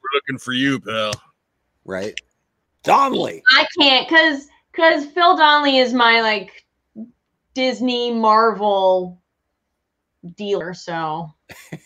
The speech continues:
Speaker 3: I gotta be nice to him. I can't, I can't abuse the dealer. He's
Speaker 1: No, you
Speaker 3: gotta
Speaker 2: It's
Speaker 1: don't.
Speaker 2: gotta be your, gotta be your Red Ninja dealer too. First one's free.
Speaker 1: Take
Speaker 3: Oof.
Speaker 1: the power. Take back the power.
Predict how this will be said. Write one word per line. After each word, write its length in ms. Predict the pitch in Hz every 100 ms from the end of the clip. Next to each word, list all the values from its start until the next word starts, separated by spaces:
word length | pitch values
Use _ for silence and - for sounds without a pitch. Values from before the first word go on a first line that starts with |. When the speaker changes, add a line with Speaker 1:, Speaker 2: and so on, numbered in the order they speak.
| -
Speaker 3:
I 80 | - - -
gotta 200 | 226 240
be 100 | 233
nice 280 | 220 202 208 -
to 80 | 202
him. 320 | 180 156 160 _ -
I 60 |
can't, 300 | 214 262 247 -
I 60 | 233
can't 240 | 269 254
abuse 280 | 240 233 226
the 80 | 202
dealer. 520 | 185 208 175 160 156 _ _
He's 80 | 196
Speaker 1:
No, 40 | 208
you 20 |
Speaker 3:
gotta 140 | 208
Speaker 2:
It's 60 | 208
Speaker 1:
don't. 0 | 185
Speaker 2:
gotta 80 | 170
be 140 | 190
your, 260 | 175 156 139 -
gotta 200 | 175 190
be 120 | 190
your 140 | 180
Red 220 | 143 170 156
Ninja 340 | 160 214 147 113
dealer 340 | 120 110 101
too. 260 | 135 185 110
First 260 | 151 -
one's 220 | 175 160
free. 360 | - 180 180 104 _ _ _ _ -
Speaker 1:
Take 140 | -
Speaker 3:
Oof. 120 | - - _
Speaker 1:
the 80 | -
power. 260 | 123 110 92 _ _ _ _ _ _ _ _ _ _ _ _ _ _ - - _ _ _ _ _ _
Take 260 | - 104 -
back 260 | 101 -
the 80 | -
power. 280 | - 78